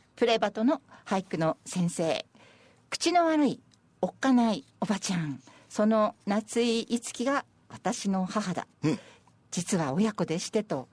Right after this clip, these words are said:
Speaker 1: 自己紹介をすると、まずは驚かれるが、次の反応は大体二通りに分かれる。無邪気に、「すごいですね」と興味を示してくださるか、どこか気の毒そうな表情をされるかだ。
Speaker 2: <laughs>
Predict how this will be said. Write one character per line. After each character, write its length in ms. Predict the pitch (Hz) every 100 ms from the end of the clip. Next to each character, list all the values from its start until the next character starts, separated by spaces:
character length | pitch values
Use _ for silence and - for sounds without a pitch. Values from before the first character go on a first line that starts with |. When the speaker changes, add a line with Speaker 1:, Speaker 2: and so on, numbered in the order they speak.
| -
Speaker 1:
自 160 | -
己 40 | -
紹 380 | 262 285 311 294
介 280 | 269 240 240
を 80 |
す 120 | 247 262
る 120 | 311
と、 220 | 175 - - - -
ま 160 | - 269
ず 120 | 285
は 200 | 196 127 -
驚 320 | 127 180 226
か 120 | 226
れ 120 | 220 214
る 80 |
が、 160 | 135 135 - - - -
次 240 | - 254
の 240 | 349 254 - _
反 260 | - 220 214
応 160 | 208
は 220 | 240 254 - -
大 180 | - 208
体 320 | 214 196 190 -
二 220 | - 208
通 200 | 190 185
り 100 | 185
に 140 | 226
分 120 | 233
か 120 | 180 147
れ 120 | 135
る。 160 | - - _ - - - - - -
無 80 | 247
邪 140 | 294
気 120 | -
に、 120 | 160 - _
「す 160 | - 170
ご 100 | 427
い 60 |
で 120 | 294
す 120 | 311 233
ね」 140 | 285
と 260 | 214 147 - _ _
興 220 | - 240
味 180 | 214 202
を 220 | 214 226 -
示 300 | - 208 233
し 40 |
て 100 | -
く 100 | 190
だ 120 | 202
さ 160 | 214 247
る 100 | 202
か、 180 | - - - - - - - - -
ど 80 | 214
こ 140 | 277
か 140 | 165
気 160 | 143 175
の 120 | 190
毒 200 | 233 240
そ 140 | - 285
う 80 |
な 100 | 180 143
表 160 | 185 196
情 240 | 175 196
を 120 | 156 147
さ 140 | -
れ 120 | 160 165
る 80 |
か 160 | 170 139
だ。 160 | 139 - 320 - 220 -
Speaker 2:
<laughs> 340 | - - -